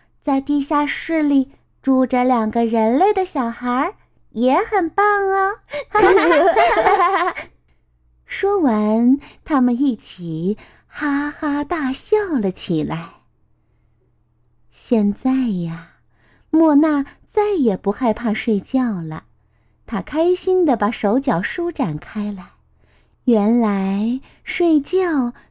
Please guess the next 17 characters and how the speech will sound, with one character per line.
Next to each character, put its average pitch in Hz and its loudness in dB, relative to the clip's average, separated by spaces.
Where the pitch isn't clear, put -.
可 320 0
以 370 4
这 403 0
么 254 4
舒 247 -2
服 208 -4
呀！ 175 -6
渐 214 0
渐 247 -2
的， 165 -18
她 - -14
静 339 2
静 294 4
地 208 2
睡 277 -4
着 170 -8
了， 220 -10